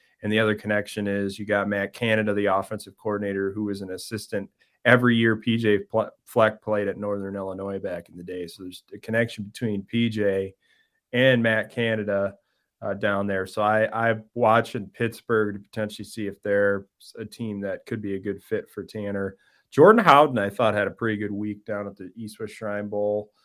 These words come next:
uh, playing single high in, uh, New England's defense. Uh, someone who I've been competent to, been thinking about this a lot, Chuck Clark, safety for the Ravens. Uh, s-,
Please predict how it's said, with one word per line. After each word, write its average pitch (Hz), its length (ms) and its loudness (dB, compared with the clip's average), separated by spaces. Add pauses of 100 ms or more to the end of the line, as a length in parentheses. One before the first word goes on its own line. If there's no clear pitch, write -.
(320)
uh, 101 240 -2 (140)
playing 127 280 4
single 120 420 0
high 110 380 2
in, 104 460 -6 (120)
uh, 107 160 -4
New 107 200 -2
England's 107 460 -4
defense. 107 720 -8 (520)
Uh, 95 380 -6
someone 170 400 2
who 135 200 0
I've 123 200 4
been 120 160 -2
competent 120 640 -4
to, 127 240 -2
been 113 220 -10
thinking 196 300 -4
about 120 260 2
this 117 180 -10
a 104 60 -12
lot, 104 360 -2
Chuck - 300 -2
Clark, 113 400 2
safety 113 460 -6
for 107 140 -10
the 101 100 -6
Ravens. 107 680 -6 (520)
Uh, 98 260 -2
s-, - 200 -18